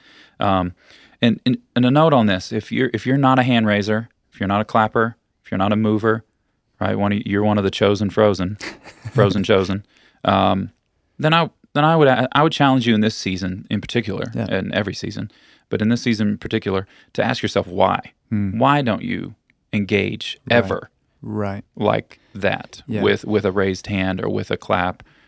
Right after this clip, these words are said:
Speaker 1: or with even a raised voice
Speaker 2: Yeah,
Speaker 1: when
Speaker 2: that's
Speaker 1: we can
Speaker 2: good,
Speaker 1: sing?
Speaker 2: 'cause
Speaker 1: So
Speaker 2: that's one of those things that we can kind of,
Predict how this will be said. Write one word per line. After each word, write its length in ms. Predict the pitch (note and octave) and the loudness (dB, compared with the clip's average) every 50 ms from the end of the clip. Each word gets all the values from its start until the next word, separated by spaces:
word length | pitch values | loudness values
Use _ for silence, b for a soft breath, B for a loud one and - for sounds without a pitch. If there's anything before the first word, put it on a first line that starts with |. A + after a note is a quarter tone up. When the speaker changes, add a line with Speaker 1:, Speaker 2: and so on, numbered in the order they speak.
| b b - | b b -4
Speaker 1:
or 160 | - G2 F2+ | -4 -2 0
with 320 | F#2 G2 F#2 F2+ - - - | 0 0 -2 -2 -6 -10 -8
even 240 | - G#2 G2+ G2+ F#2+ | -6 -4 -2 -2 -2
a 40 | F#2 | -2
raised 340 | G2 G2+ F#2+ G2 G#2 - G#2 | -2 -2 -2 -4 -4 -8 -6
voice 360 | - G2 G#2+ D3+ - - - | -2 2 2 2 2 0 -2
Speaker 2:
Yeah, 200 | A#2+ C3 D3 C3+ | 0 0 2 2
Speaker 1:
when 80 | F#2+ | 2
Speaker 2:
that's 180 | - - - - | 2 0 0 0
Speaker 1:
we 60 | A2 G#2+ | 0 2
can 60 | G3 | 2
Speaker 2:
good, 100 | F#3 C#3+ | 2 2
Speaker 1:
sing? 100 | - - | 2 2
Speaker 2:
'cause 160 | C3 C3 - | 0 2 4
Speaker 1:
So 80 | - F3+ | 4 2
Speaker 2:
that's 140 | F#3+ - - | 2 2 2
one 120 | E3+ D3+ | 2 2
of 60 | D3 B2+ | 2 4
those 160 | A#2+ A2 - | 2 2 2
things 220 | - A2+ A2 G#2+ | 2 0 0 0
that 120 | - G2+ F#2 | 0 -2 -2
we 100 | A2 A2 | -2 -4
can 180 | - - G#2 | -2 -2 -4
kind 280 | G2 - - G#2+ G2+ G2 | -4 -2 -2 -2 0 0
of, 420 | G2 F#2 F#2 F#2 - - - - | 0 -2 -2 -6 -10 -14 -18 -18